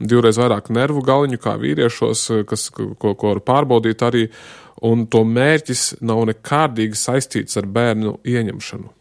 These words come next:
Tam, tam nav nekāda cita mērķa, kā tikai tam, kas tas ticis paredzēts. Un, eh, un arī tas netiek nodarbināts tieši intimitātes laikā. Em,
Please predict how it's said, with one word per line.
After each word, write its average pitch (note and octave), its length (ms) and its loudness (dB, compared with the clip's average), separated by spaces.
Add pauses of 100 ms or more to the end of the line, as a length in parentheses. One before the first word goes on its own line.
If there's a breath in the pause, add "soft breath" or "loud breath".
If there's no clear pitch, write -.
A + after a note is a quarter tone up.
(200)
Tam, F#2+ 180 -6 (400)
tam A#2 140 -2
nav C3+ 180 6
nekāda B2+ 380 0 (160)
cita D#3+ 300 0
mērķa, C3+ 420 0
kā A2 100 0
tikai G#2+ 220 -4
tam, C3 160 -2
kas - 140 -8
tas - 160 -8 (100)
ticis - 320 -4
paredzēts. - 600 -2 (640 loud breath)
Un, A2+ 260 4
eh, A2 140 2
un A2 180 -2
arī A#2 160 2
tas A2+ 160 -2
netiek B2+ 320 0
nodarbināts G2+ 880 -2
tieši A#2 320 0
intimitātes G2 480 -6
laikā. A2 380 0 (180)
Em, G#2 260 -6